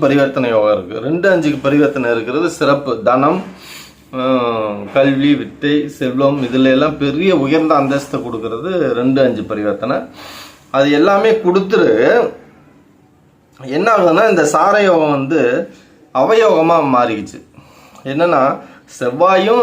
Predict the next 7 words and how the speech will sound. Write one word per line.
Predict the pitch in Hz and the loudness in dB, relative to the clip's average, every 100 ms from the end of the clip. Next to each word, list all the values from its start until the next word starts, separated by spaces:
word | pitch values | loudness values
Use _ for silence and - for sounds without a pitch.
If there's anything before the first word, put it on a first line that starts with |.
| 185 | 2
நாலாம் | 156 175 170 | 2 2 2
பார்வையா | 151 147 147 160 185 196 | 2 2 2 2 2 0
சனியை | 143 147 156 127 | 0 0 0 0
பார்க்குது, | 113 107 113 175 - - _ _ - | -2 -4 -4 -4 -8 -18 _ _ -12
சனியும் | - 147 - 202 247 220 160 131 123 | -4 -2 0 0 2 2 2 0 0
பத்தாம் | 131 127 185 175 | -2 2 2 2
பார்வையா | 156 139 131 165 | 2 2 2 2